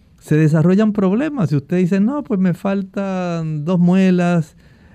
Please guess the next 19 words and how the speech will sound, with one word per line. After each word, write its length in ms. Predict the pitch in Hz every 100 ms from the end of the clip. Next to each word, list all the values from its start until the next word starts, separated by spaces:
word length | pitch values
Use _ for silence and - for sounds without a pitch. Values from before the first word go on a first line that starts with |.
| _
en 540 | 156 170 180 180 175 165
mi 960 | 160 156 147 139 139 131 131 127 131 -
arcada 540 | 131 127 123 160 170 170
inferior 720 | 156 - 131 139 160 160 147
derecha", 640 | 135 135 151 - 101 82 - _ - - _
y 100 | 147
usted 140 | 151 170
dice, 160 | 156
"Pues 160 | 143 139
todavía 260 | 180 240
tengo 220 | 285 262 269
las 140 | 220
izquierdas". 580 | 214 - 254 226 156 110
Es 140 | 135
cierto 520 | - 95 87 - 208 - -
que 100 | 92
tiene 240 | 107 101
las 160 | 95 95
izquierdas, 640 | 92 135 190 196 113